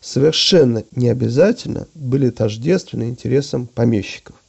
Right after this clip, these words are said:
При том, что среди представителей бюрократии были и помещики. Но это не значит, что если губернатор имеет поместье, он будет мыслить приблизительно так же, как и земцы, у которых тоже есть поместье. Дворянство в России было очень разным. Было,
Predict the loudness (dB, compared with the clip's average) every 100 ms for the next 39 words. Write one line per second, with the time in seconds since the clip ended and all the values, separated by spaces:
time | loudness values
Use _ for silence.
0 | 0 2 2 0 -4 -10 -2 -2 0 -2
1 | -4 -4 0 0 -2 -8 -6 -4 0 0
2 | 0 -8 -2 0 0 0 -2 -4 -8 -18
3 | _ -20 -20 -10 -4 -2 0 2 4 4
4 | 0 -6 2 2 4 0 -2 -4 -10 -4
5 | 0 2 2 0 -2 -4 -14 -6 0 2
6 | 2 0 -2 0 2 2 0 -6 -4 -2
7 | 2 0 2 0 0 0 -4 -2 -2 0
8 | -2 -2 -2 -4 0 2 2 -2 -6 -6
9 | -4 -2 0 0 -2 -8 -8 -8 -2 0
10 | 0 -4 -14 -18 -12 -8 -8 -10 -20 _
11 | _ _ _ _ -6 0 2 4 2 0
12 | 0 -2 -4 -6 -2 -2 0 -2 -4 -6
13 | -8 -10 -16 -20 _ _ -4 2 4 4
14 | 2